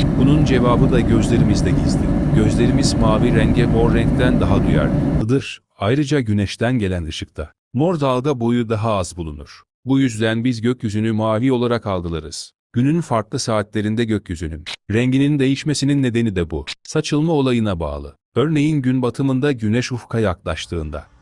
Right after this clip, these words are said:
ışık atmosferde daha uzun bir yol kat eder.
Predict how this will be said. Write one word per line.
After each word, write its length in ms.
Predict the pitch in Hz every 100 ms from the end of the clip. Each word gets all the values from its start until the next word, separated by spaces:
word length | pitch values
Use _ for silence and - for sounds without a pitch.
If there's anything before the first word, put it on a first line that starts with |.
| -
ışık 280 | 139 196 135
atmosferde 800 | 135 139 135 - 127 113 123
daha 220 | 101 98 117
uzun 380 | 117 104 151
bir 100 | 135
yol 220 | 117 120 120
kat 220 | 107 92
eder. 420 | 80 76 76 -